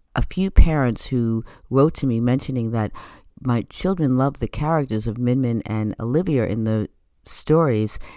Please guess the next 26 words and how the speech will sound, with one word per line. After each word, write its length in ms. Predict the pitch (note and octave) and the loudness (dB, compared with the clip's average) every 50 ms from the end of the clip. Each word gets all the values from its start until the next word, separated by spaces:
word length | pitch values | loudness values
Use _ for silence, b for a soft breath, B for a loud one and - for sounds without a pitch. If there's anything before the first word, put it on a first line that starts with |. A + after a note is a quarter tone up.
| B B B - | B B B 0
and 80 | B2 | 0
if 120 | B2 B2 - - | 0 0 -2 0
only 320 | - C#3+ D3+ E3 E3+ E3 D3+ | 2 2 4 4 4 2 2
we 160 | C#3 C#3 B2+ | 2 0 -2
could 220 | B2 - B2+ A#2+ | -2 0 -2 0
have, 160 | B2 A#2 A2+ A#2+ | 0 0 0 0
like, 220 | A2 G#2+ - - | -2 -4 -2 0
dolls 360 | - C3+ C3 C3 A#2 A#2 A2 - | 0 2 2 2 2 0 -2 -6
to 180 | - - - | -8 -4 -2
act 200 | G#2+ A2+ - - | -2 -2 -2 -4
them 160 | - G#2+ G#2+ | -6 -4 -2
out. 320 | A#2 A#2 A2 F2+ - - - B B B B B | 0 0 0 0 -2 -4 -8 B B B B B
And 160 | B2+ C3+ C3 - | -4 -2 0 2
it 80 | - | 2
was 180 | D3+ C#3+ - - | 2 2 2 0
really 300 | D#3+ E3+ F3+ F3+ E3+ D#3+ | 0 2 4 4 4 4
been 160 | - B2+ A#2+ | 2 2 2
beneficial. 640 | A#2+ A#2 A2+ A2 - - A#2 A2+ - - F#2+ E2+ - B B B B B B | 2 2 2 0 0 0 -2 -2 -2 -2 -4 -4 -6 B B B B B B
So 320 | - - C3+ B2+ A#2+ A#2 - | -2 2 4 4 6 4 4
I 140 | - - | 2 2
really 280 | B2+ B2+ C3+ C#3+ C#3 C#3 | 2 4 6 6 6 6
recommend 540 | C3 B2+ A#2 - - G#2+ A2+ A2 A2+ A2+ G#2 | 4 2 0 -2 -2 -2 0 0 0 0 0
that. 240 | G#2 G2+ G2 F2+ - | -2 -2 -4 -4 -4
As 160 | - A#2 A2 A#2+ | -6 -6 -4 -6
a 60 | A2+ | -8
teacher, 560 | - - - C3 A#2+ - - A#2 G#2+ G2 G2 | -6 -4 -4 -4 -2 -2 0 0 0 0 -2